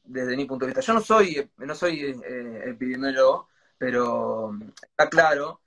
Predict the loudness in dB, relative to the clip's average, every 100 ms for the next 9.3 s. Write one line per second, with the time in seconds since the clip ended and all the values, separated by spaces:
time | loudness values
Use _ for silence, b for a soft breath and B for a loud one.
0 | _ _ -20 -16 -16 -16 -16 -14 -12 -8
1 | -8 -2 4 4 4 2 0 -4 -10 -8
2 | -6 -2 2 2 0 _ -6 -4 -6 -2
3 | 4 6 6 2 -2 -4 -4 -8 -10 -14
4 | -10 -8 -8 -10 _ -4 -4 -2 -6 -8
5 | _ _ _ _ -12 -10 -8 -4 -2 4
6 | 6 6 6 2 -2 -2 -2 -6 _ _
7 | _ _ _ _ _ _ b -2 2 4
8 | 4 0 -2 -4 -4 -4 -4 -4 -8 -8
9 | -12 -12 -16